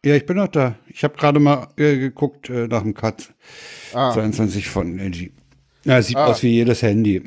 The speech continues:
Speaker 1: Hat
Speaker 2: Ja.
Speaker 1: vorne ein Display, ne? <laughs> Ja, okay.
Speaker 2: Ja, es hat, äh, ja, sagen wir so, es ist nicht so ganz das, was man so von einem Handy heutzutage erwartet, ne? Also,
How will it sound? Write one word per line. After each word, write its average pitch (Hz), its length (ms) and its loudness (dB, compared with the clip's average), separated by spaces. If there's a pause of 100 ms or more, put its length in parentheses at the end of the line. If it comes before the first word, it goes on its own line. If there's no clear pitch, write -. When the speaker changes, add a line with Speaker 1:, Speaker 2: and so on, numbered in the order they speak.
(400)
Speaker 1:
Hat 113 100 -2
Speaker 2:
Ja. 113 80 -2
Speaker 1:
vorne 127 180 4
ein 110 100 0
Display, 127 440 2
ne? 123 200 2 (180)
<laughs> - 120 -20
Ja, 147 800 0
okay. 143 100 -2
Speaker 2:
Ja, 151 380 4
es 151 200 -6
hat, 143 240 -4
äh, 147 300 0 (360)
ja, 160 340 4
sagen 175 260 0
wir 151 120 2
so, 147 240 2
es 135 140 0
ist 156 160 -8
nicht 170 140 -2
so 143 120 -2
ganz 131 360 2
das, 127 260 2
was 127 200 0
man 123 180 2
so 117 80 -4
von 117 240 -2
einem 110 100 0
Handy 113 240 0
heutzutage 101 600 -2
erwartet, 87 560 -2
ne? 131 180 -6
Also, 107 360 -6